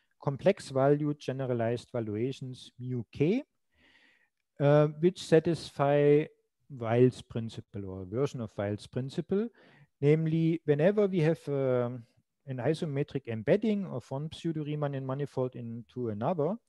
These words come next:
uh, since, uh, K's intrinsic volume of the larger manifold,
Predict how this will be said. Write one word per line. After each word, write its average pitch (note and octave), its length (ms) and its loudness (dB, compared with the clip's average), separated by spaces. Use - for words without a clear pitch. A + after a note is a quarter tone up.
uh, B2 300 2
since, C3 560 -4
uh, A#2+ 580 0
K's D3 500 0
intrinsic C3 500 -8
volume C3 500 -2
of A2+ 100 -12
the A2+ 80 -8
larger B2+ 360 -2
manifold, B2 640 -4